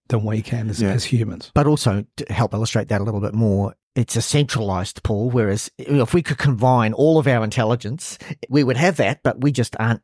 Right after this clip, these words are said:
Speaker 3: combined, whereas this is all this information coming into one, essentially one central place and being accessible to
Speaker 1: Maybe it's even more than if we were to combine all
Speaker 3: Yeah.
Speaker 1: even the
Speaker 3: Mm.
Speaker 1: intelligence of the world, because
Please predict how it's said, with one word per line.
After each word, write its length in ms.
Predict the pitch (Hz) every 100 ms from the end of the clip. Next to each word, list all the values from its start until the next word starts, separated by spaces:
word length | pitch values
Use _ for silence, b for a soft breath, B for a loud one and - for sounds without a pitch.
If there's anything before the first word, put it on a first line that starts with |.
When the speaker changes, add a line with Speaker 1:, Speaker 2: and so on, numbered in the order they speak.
| _
Speaker 3:
combined, 400 | 117 101 139 113
whereas 220 | 107 110
this 180 | 107 123
is 100 | 113
all 180 | 113 135
this 140 | 127
information 540 | 127 110 110 110 120 104
coming 260 | 110 101
into 220 | 95 101 98
one, 400 | 101 104 95 -
essentially 460 | 110 - 135 -
one 200 | 95 98
central 360 | 95 104 92 90
place 320 | - 107 117
and 100 | 92
being 180 | 101 101
accessible 540 | 87 - 98 113 104 95
to 200 | 95 95 B B B B B B -
Speaker 1:
Maybe 320 | 131 143 131
it's 160 | 113 -
even 400 | 117 110 104 -
more 380 | 139 127 113 113
than 180 | 110 98
if 140 | 95
we 120 | 117
were 40 | 104
to 100 | 104
combine 460 | 107 104 101 98 -
all 220 | 117 104
Speaker 3:
Yeah. 100 | 107
Speaker 1:
even 120 | 98
the 100 | 113
Speaker 3:
Mm. 20 |
Speaker 1:
intelligence 600 | 104 - 117 107 107 104
of 80 | 120
the 80 | 104
world, 320 | 110 113 107
because 320 | - - 123